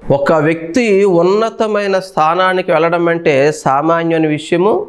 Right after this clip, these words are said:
కాదు. మీరు కూడా ఆ స్థానానికి వచ్చారంటే, అంత గొప్ప స్థితిలో మీరు ఉన్నారంటే, అంత గొప్ప సంఘము మీరు కట్టారంటే, అంత పెద్ద పెద్ద మందిరాలు మీరు నిర్మించారంటే,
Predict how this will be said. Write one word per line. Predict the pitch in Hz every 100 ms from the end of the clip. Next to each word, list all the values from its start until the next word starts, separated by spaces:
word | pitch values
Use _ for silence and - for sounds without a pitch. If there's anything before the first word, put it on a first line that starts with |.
| -
కాదు. | 120 120 135 127 - _ _ _ _ _ _ - - - -
మీరు | 131 139 160 202 226
కూడా | 214 196 190 185 185 185 - -
ఆ | 135 160 160
స్థానానికి | 156 147 165 185 185 175
వచ్చారంటే, | 165 - 165 151 151 117 - - _ _ _ _ _ _ - - - - -
అంత | 143 185 202
గొప్ప | 185 165 170 180
స్థితిలో | 175 175 170 208 214
మీరు | 208 196
ఉన్నారంటే, | 165 170 180 175 170 160 - - - -
అంత | 143 160 180
గొప్ప | 175 151 156 - 214
సంఘము | 208 - 165 180 190 190
మీరు | 180 175 170
కట్టారంటే, | 165 147 - 170 165 151 131 - -
అంత | 131 143 170
పెద్ద | 165 160 143 165
పెద్ద | 170 160 143
మందిరాలు | 156 151 160 185 196 190
మీరు | 180 175
నిర్మించారంటే, | 160 151 165 180 175 160 147 139 127 -